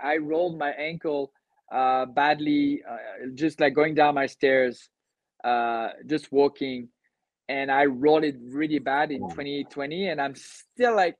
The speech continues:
Speaker 1: I'm getting better today, but it took, like, almost, like, two years, two years to be able to skate again.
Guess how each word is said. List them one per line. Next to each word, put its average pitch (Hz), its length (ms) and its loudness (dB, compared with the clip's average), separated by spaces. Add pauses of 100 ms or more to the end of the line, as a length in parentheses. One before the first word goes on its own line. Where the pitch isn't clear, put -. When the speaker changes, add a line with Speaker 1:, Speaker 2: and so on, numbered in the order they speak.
Speaker 1:
I'm 196 160 -6
getting 240 300 0
better 175 480 0
today, 196 400 -2 (440)
but 185 120 0
it 190 140 -2
took, 254 200 -2
like, 185 220 -2
almost, 175 340 -6
like, 156 200 -6
two 185 120 -6
years, 165 480 -4 (180)
two 247 200 -4
years 208 640 -4 (160)
to 202 140 -6
be 196 240 -4
able 190 400 0 (100)
to 180 220 -6
skate 190 400 -2
again. 156 320 -6